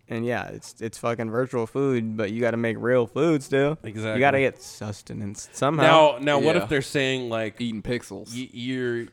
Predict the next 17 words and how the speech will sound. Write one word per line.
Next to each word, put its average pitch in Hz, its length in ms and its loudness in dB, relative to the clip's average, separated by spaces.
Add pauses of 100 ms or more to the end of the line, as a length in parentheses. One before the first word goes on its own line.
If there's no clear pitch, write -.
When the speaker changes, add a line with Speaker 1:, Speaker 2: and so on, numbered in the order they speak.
(120)
Speaker 2:
you're 120 320 -6
not 123 300 -2
really 123 360 -4
living 117 460 -6
anymore. 127 460 -4
You're 117 120 -6
not 113 200 -4
wearing 117 320 -4
something. 101 360 -10
You're 113 140 -6
actually 113 400 -8
in 120 100 -8
the 104 80 -8
program. 107 600 -8
You're 123 160 -8
a 123 60 -6
program. 98 520 -10